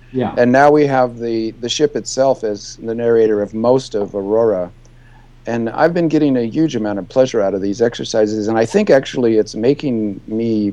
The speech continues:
Speaker 2: more, um, uh, flexible as a, as a narrator myself, since I'm always playing, uh, my narrators are characters also,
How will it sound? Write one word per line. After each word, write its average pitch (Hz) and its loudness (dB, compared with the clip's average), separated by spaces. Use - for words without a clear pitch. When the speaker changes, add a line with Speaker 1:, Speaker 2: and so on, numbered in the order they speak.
Speaker 2:
more, 117 2
um, 101 0
uh, 107 2
flexible 110 2
as 110 -6
a, 107 -2
as 110 -4
a 113 0
narrator 120 2
myself, 101 0
since 110 -10
I'm 113 -2
always 120 0
playing, 120 -6
uh, 123 -2
my 127 2
narrators 131 4
are 110 -4
characters 113 -2
also, 113 -2